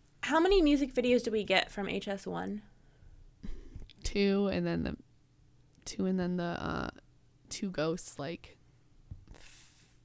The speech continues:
Speaker 2: live thing, which it wasn't really one.
Speaker 1: And, <clears throat> and so it was Sign of the Times.
Speaker 2: Sign of the Times and Kiwi, and then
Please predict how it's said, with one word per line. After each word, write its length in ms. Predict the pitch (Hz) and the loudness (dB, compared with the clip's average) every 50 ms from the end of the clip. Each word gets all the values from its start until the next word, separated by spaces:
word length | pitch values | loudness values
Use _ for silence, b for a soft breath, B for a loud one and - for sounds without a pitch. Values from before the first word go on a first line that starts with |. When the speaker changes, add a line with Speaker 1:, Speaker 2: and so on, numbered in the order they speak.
| _ - | _ -12
Speaker 2:
live 540 | 220 202 - - - - - - - - - - - | -8 -6 -6 -6 -6 -8 -8 -10 -12 -14 -20 -16 -14
thing, 400 | - - - - - 202 196 196 - - _ | -12 -10 -10 -10 -10 -12 -12 -14 -16 -20 _
which 140 | - - - | -20 -16 -14
it 80 | - 190 | -12 -12
wasn't 260 | 190 180 - - - - | -12 -12 -14 -14 -14 -14
really 320 | 180 180 - - - - | -12 -12 -10 -10 -10 -10
one. 200 | - - - - 190 196 190 185 170 - - - - _ _ - - | -10 -8 -4 0 0 0 0 0 -4 -6 -10 -16 -20 _ _ -18 -12
Speaker 1:
And, 240 | - 220 214 196 190 - _ - - - - | -10 -10 -10 -10 -14 -18 _ -20 -20 -20 -20
<clears throat> 300 | - _ _ - _ - | -20 _ _ -16 _ -6
and 220 | 190 190 185 - - | -4 -4 -4 -4 -8
so 460 | - - - 202 196 190 180 - - - | -4 2 6 8 8 8 6 4 0 -2
it 120 | - 156 - | -2 0 2
was 580 | - 190 185 180 175 180 185 - - - - - b b b b b b b b b b b - - _ _ _ _ _ _ _ _ _ _ - - | 4 4 4 4 2 0 -4 -8 -14 -14 -16 -20 b b b b b b b b b b b -16 -18 _ _ _ _ _ _ _ _ _ _ -20 -12
Sign 200 | - - 202 202 202 | -6 -2 -2 0 0
of 80 | 208 | -2
the 60 | 202 202 | -2 0
Times. 120 | 190 175 | 2 4
Speaker 2:
Sign 200 | 247 226 220 226 | 6 6 6 4
of 80 | 247 247 | 4 2
the 80 | 262 | 2
Times 440 | - - 240 208 202 196 196 196 190 | 2 0 0 0 2 2 0 0 -2
and 140 | 185 180 180 | -2 -4 -4
Kiwi, 560 | - - - 180 180 175 160 - 180 180 180 - - - | -6 -8 -8 -6 -6 -4 -4 -6 -6 -8 -12 -16 -18 -16
and 140 | - 175 175 | -14 -12 -12
then 180 | 170 175 175 | -12 -12 -14